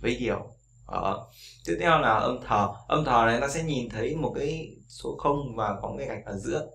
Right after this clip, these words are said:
thì nó cũng giống như cái miệng ra, đặt lưỡi ở giữa. Ừ. À, rụt lưỡi vào nhé. Đây âm thờ nhẹ. Đấy. À,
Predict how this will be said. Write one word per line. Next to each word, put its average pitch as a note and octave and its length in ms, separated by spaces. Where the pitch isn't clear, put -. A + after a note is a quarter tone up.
thì A#2 100
nó A2+ 60
cũng B2+ 100
giống B2 160
như D3+ 100
cái D#3 100
miệng B2 300
ra, B2 380
đặt - 140
lưỡi - 160
ở - 160
giữa. B2 200
Ừ. G#2+ 60
À, G#2+ 120
rụt A#2 180
lưỡi - 120
vào A2+ 140
nhé. C3+ 120
Đây D3+ 120
âm D3+ 160
thờ A2 220
nhẹ. - 300
Đấy. F#2 340
À, G#2+ 400